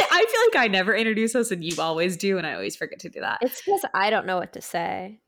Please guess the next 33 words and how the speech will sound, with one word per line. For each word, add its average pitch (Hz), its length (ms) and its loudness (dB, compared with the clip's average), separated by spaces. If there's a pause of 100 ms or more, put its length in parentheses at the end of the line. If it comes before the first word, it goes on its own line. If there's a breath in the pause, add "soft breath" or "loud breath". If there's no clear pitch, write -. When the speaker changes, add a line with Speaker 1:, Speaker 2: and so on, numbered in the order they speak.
(120)
Speaker 1:
Perfect. - 680 -4
Speaker 2:
You 277 120 0
have 285 180 4
always 214 320 2
Speaker 1:
Well, 208 80 -6
Speaker 2:
good 202 160 -2
intros, 180 480 -8
so. - 260 -8
Speaker 1:
thank 180 340 -4
you. 156 200 -6
I 156 80 0
really 170 300 0
appreciate 180 360 -6
that. 185 160 -6
I'm 170 140 -6
gonna 170 160 -8
put - 160 -16
that 165 100 -4
on 160 80 -4
my 160 100 -4
resume 226 580 -2
and 220 140 -4
my 226 120 -2
LinkedIn, 247 480 -4
so 180 100 -2
please, 214 260 -2
everyone, 208 360 -4
go 240 120 -4
verify 160 400 -4
it - 80 -10
for 170 140 -10
me. 220 280 -8
Speaker 2:
<laughs> - 40 -20